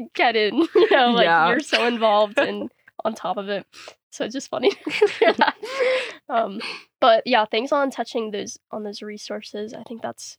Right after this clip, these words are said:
Speaker 1: good for people to know that you're not just gonna turn in this application and kinda be, like, shipped off <laughs> somewhere, you know?
Speaker 2: <laughs>
Speaker 1: You have these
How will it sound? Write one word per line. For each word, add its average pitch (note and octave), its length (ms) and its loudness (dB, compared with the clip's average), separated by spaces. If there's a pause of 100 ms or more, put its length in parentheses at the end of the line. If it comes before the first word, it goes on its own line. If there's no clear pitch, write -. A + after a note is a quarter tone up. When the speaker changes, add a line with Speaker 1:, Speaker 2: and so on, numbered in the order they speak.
Speaker 1:
good C4+ 140 0
for D4+ 100 -6
people A#3 260 -6
to G3+ 80 -6
know G3 340 -6
that A2 300 -4 (280)
you're A3+ 100 -2
not A3 160 2
just - 140 -14
gonna A#3 180 -2
turn C4 220 -4
in A#3+ 60 -2
this - 160 -12
application - 600 -12
and - 180 -12
kinda - 200 -12
be, - 160 -12
like, - 260 -10 (580)
shipped - 440 -2
off C4+ 240 4
<laughs> - 100 -10
somewhere, - 600 4
you C#4 120 0
know? A#3+ 280 4
Speaker 2:
<laughs> E4+ 360 -14
Speaker 1:
You A#3 140 0
have G#3 380 0
these G3+ 380 -12